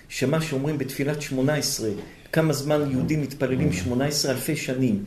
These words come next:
בשמונה עשרה יש באמת תשע עשרה תפיל-, ברכות, לא שמונה עשרה ברכות. על המינים ועל המלשינים תקנו אותה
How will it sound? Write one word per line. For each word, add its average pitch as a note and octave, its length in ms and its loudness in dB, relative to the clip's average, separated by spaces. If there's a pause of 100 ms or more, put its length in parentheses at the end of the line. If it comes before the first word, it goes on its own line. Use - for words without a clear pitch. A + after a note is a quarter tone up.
(320)
בשמונה D3 340 2
עשרה E3 260 2
יש D3 80 0
באמת D3 320 2
תשע D#3 180 0
עשרה B2+ 300 -2
תפיל-, - 280 -8 (120)
ברכות, G#2+ 440 -4
לא D3 100 0
שמונה B2 280 -2
עשרה G#2+ 240 -2
ברכות. F2+ 380 -8 (720)
על C#3 100 4
המינים D3 340 6
ועל D3+ 80 4
המלשינים C#3+ 680 0
תקנו D#3+ 320 -2
אותה D#3 320 2